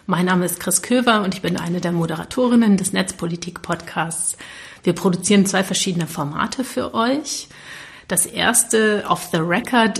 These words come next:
ist der Podcast, in dem wir euch Einblick in, äh, die Hintergründe unserer Redaktion gewähren. Also wenn ihr euch dafür interessiert,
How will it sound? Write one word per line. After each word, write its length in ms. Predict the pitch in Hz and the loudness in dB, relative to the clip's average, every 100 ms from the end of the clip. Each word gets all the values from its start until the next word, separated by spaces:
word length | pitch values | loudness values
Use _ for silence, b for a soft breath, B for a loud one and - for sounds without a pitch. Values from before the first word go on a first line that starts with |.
| - | -2
ist 240 | 190 - | 0 0
der 60 | 180 | -2
Podcast, 520 | - - - 175 - | -2 -4 -2 -4 -4
in 160 | - 165 | -4 -2
dem 220 | 165 170 | 0 2
wir 140 | 170 | 0
euch 260 | - 170 - | -2 -4 -2
Einblick 920 | 175 180 185 165 160 165 160 - - | 2 4 4 4 0 -2 -4 -10 -8
in, 480 | 165 160 160 160 160 | -4 -2 -2 -2 -2
äh, 240 | - 170 | -2 -2
die 140 | 165 165 | -2 2
Hintergründe 680 | 214 208 190 185 180 180 | 4 4 2 2 4 4
unserer 280 | 175 175 175 | 4 0 0
Redaktion 800 | 170 180 - 175 170 170 165 165 | 2 0 0 -2 0 0 0 0
gewähren. 800 | - 160 - 151 151 156 160 165 165 | -4 -6 -6 -8 -6 -8 -8 -10 -8
Also 220 | 180 165 | -8 -2
wenn 140 | 175 | 0
ihr 80 | 180 | 0
euch 100 | 175 | -2
dafür 260 | 175 - - | -4 -4 -6
interessiert, 680 | - 175 - 196 190 190 | -4 -2 0 2 2 2